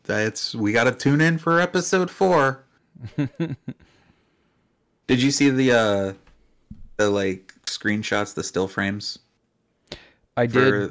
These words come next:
Speaker 1: episode four?
Speaker 2: I did, and I skipped over 'em. You know, I watched a lot of that stuff during Fat Twist and,
Speaker 1: WandaVision.
Speaker 2: and WandaVision, yeah. And
Speaker 1: Yeah.
Speaker 2: this one, I, honestly, Loki's just not been tickling my fancy,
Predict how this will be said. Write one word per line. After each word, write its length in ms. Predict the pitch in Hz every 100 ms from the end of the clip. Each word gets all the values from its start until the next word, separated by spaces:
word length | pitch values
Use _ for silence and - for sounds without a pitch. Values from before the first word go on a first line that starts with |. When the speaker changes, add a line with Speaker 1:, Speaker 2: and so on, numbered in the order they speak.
| -
Speaker 1:
episode 320 | - - 101
four? 320 | 98 107 113 _
Speaker 2:
I 80 | 143
did, 300 | 147 190 180
and 100 | 151
I 40 | 131
skipped 340 | - 135 -
over 220 | 110 104
'em. 120 | 101
You 80 | 107
know, 80 | 110
I 60 | 110
watched 360 | 117 131 -
a 60 | 120
lot 200 | 113 110
of 60 | 110
that 160 | 107
stuff 340 | - 113 107 -
during 460 | 110 107 107 107 - _ _ _ _ _ _
Fat 220 | - 110
Twist 320 | 101 98 101 104
and, 420 | 104 110 113 101
Speaker 1:
WandaVision. 60 | 113
Speaker 2:
and 100 | 110
WandaVision, 680 | 110 110 110 107 110 113 107
yeah. 260 | 107 104 98
And 360 | 107 107 95 95
Speaker 1:
Yeah. 300 | 95 95 110
Speaker 2:
this 240 | 127 -
one, 260 | 135 131 120 - - - _ _ -
I, 220 | 113 107 -
honestly, 480 | 120 156 165 - 143
Loki's 500 | 110 120 139 151 123
just 220 | - 127
not 420 | 123 120 - _ -
been 220 | 117 107
tickling 400 | 123 113 117 113
my 140 | 110
fancy, 640 | - 113 113 - 143 147